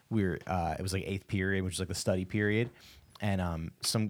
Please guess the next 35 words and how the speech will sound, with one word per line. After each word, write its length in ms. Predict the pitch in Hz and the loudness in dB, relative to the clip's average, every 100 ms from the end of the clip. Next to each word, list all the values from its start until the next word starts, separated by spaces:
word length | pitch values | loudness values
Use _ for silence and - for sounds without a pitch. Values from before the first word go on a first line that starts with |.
| - - | -4 -10
my 260 | 78 101 | -2 -2
friend 260 | 98 107 95 | 2 0 0
Larissa 360 | 92 98 - | 0 0 0
goes, 300 | 90 87 82 | -2 -2 -2
uh, 160 | 87 82 | -2 4
"Oh, 120 | 151 160 | 10 12
I, 140 | 226 - | 10 12
I 100 | 185 | 12
love 240 | 170 143 127 | 12 12 12
Eminem," 560 | 107 101 92 80 80 87 98 - | 6 6 4 0 -4 -10 -16 -14
'cause 140 | - | -10
they 220 | 90 92 | -6 -2
were 60 | 92 | -2
talking 200 | 90 87 | 0 0
about, 140 | 87 - - 69 | -2 -6 -12 -10
you 120 | - 95 | -4 -2
know, 40 | |
music. 500 | 87 90 90 113 - - - - - - - | -2 -2 0 -2 -4 -20 -20 -20 -20 -8 0
And 120 | 101 | 2
this 120 | 95 | 2
kid 160 | - 95 | 0 0
just 180 | 87 - | 0 2
goes, 220 | 95 90 | 2 2
uh, 240 | 85 80 85 - - - | 2 0 -2 -14 -2 8
"I 60 | |
love 220 | 175 294 247 | 12 12 12
M 180 | 220 | 10
and 80 | 123 | 12
M's." 640 | 117 185 120 190 - - - | 12 10 10 6 4 0 -8
<laughs> 40 | - - - - - - | -16 -14 -4 -2 0 6
And, 200 | 156 160 - 156 - | 8 8 8 6 6
and 160 | 139 - | 6 8
everybody 440 | 143 - 165 170 | 8 10 8 8
started 280 | - 143 139 | 6 8 8
laughing. 640 | 101 98 127 - 117 135 | 8 6 4 2 -6 -6